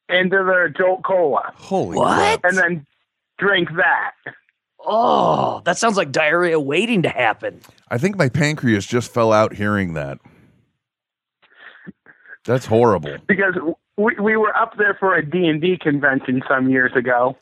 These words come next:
Speaker 2: Oh, Lord. This is, just keeps getting better and better.
Speaker 3: <laughs> Go on.
Speaker 2: Let's go ahead and
Speaker 1: It,
Speaker 2: lose.
Speaker 1: it's
Speaker 2: Let's go ahead
Speaker 1: amazing.
Speaker 2: and,
Speaker 1: It's,
Speaker 2: let's, let's go ahead and
Speaker 1: it's
Speaker 2: lose
Speaker 1: amazing I
Speaker 2: forty-five
Speaker 1: ever
Speaker 2: other
Speaker 1: got laid.
Speaker 2: Yeah.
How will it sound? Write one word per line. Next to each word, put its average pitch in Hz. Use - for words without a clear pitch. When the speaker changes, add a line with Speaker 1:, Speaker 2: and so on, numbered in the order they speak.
Speaker 2:
Oh, 101
Lord. 76
This 104
is, 95
just 90
keeps 90
getting 90
better 90
and 78
better. 78
Speaker 3:
<laughs> 180
Go 151
on. 98
Speaker 2:
Let's 139
go 175
ahead 180
and 180
Speaker 1:
It, 143
Speaker 2:
lose. 143
Speaker 1:
it's 220
Speaker 2:
Let's 240
go 226
ahead 254
Speaker 1:
amazing. 208
Speaker 2:
and, 208
Speaker 1:
It's, 240
Speaker 2:
let's, -
let's 190
go 196
ahead 202
and 151
Speaker 1:
it's -
Speaker 2:
lose 208
Speaker 1:
amazing 208
I -
Speaker 2:
forty-five 180
Speaker 1:
ever 175
Speaker 2:
other 160
Speaker 1:
got 165
laid. 151
Speaker 2:
Yeah. 85